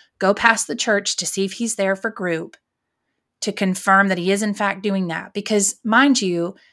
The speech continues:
I'm feeling very volatile for my husband, right? I don't feel safe for him either because every time he tells me something, I just break into a bazillion pieces, which is a-, appropriate. Like, our world is not good.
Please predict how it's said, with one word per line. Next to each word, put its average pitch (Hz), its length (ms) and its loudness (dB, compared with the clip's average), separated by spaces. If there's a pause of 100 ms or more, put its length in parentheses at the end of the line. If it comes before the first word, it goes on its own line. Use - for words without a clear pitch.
(300)
I'm 247 180 8
feeling 247 380 2
very 190 240 4
volatile 175 500 2
for 170 120 -12
my 165 100 -2
husband, 156 400 -8
right? 175 240 -4
I 170 100 -2
don't 190 200 -2
feel 185 160 -2
safe 175 280 -2
for - 100 -8
him 170 180 -4
either 196 260 2
because 180 340 -2
every 180 220 0
time 190 160 -4
he 170 80 -4
tells 165 320 -6
me 202 140 -2
something, 220 420 0
I 180 100 -2
just 165 300 -8
break 170 300 -6
into 196 240 -2
a - 20 -6
bazillion 170 460 -6
pieces, 208 580 -8 (640)
which 214 400 0
is 233 140 2
a-, 196 160 0 (120)
appropriate. 233 760 -2 (180)
Like, 170 340 -4 (380)
our 180 120 2
world 190 280 4
is 190 340 0
not 185 480 2
good. 170 380 -2